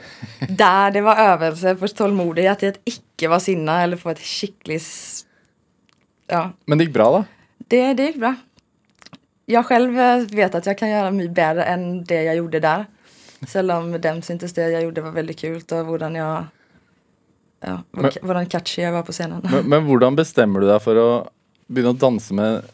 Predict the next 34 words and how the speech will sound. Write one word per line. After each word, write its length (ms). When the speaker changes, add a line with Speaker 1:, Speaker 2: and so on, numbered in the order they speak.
Speaker 1:
en 120
s-, 300
stav, 720
mm, 300
som 200
bränner? 500
Speaker 2:
Ehm, 1000
det 100
har 100
väl 140
varit 180
synd 360
resa 340
dit, 520
till 260
ilden 460
och 100
till 100
den 140
dansen 300
med 160
ild. 140
Men, 400
eh, 280
Speaker 1:
Vad 120
sker 340
med 160
ilden? 320
Alltså, 160
varför 320
är 120
det 80
ett 100
gott? 440